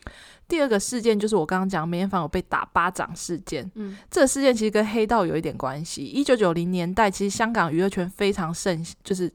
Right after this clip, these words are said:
Speaker 1: 顶峰期啦。我们之前有讲过，
Speaker 2: 对。嗯。
Speaker 1: 以前港台的演艺圈确实比中国演艺圈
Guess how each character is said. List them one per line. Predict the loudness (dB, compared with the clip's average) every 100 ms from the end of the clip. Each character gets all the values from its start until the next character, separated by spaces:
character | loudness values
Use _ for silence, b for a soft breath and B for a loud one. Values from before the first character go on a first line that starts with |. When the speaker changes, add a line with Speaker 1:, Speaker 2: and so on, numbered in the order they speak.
| _ _
Speaker 1:
顶 | -4 -2
峰 | 2 2 2
期 | -4 -4
啦。 | -2 -2
我 | 0
们 | -2
之 | -2
前 | 0
有 | 2
讲 | 2 0 0
过， | 0 0 -2 B
Speaker 2:
对。 | -12
嗯。 | -12 -14 B B -8
Speaker 1:
以 | -4
前 | -2 4
港 | 4 4
台 | 2 2 4
的 | 4 4
演 | 2 0
艺 | -2
圈 | -2 -2
确 | -2 0 0
实 | 0 -4 -6
比 | -4
中 | 0 0
国 | 2
演 | 0 -2
艺 | -4
圈 | -2 -2 -2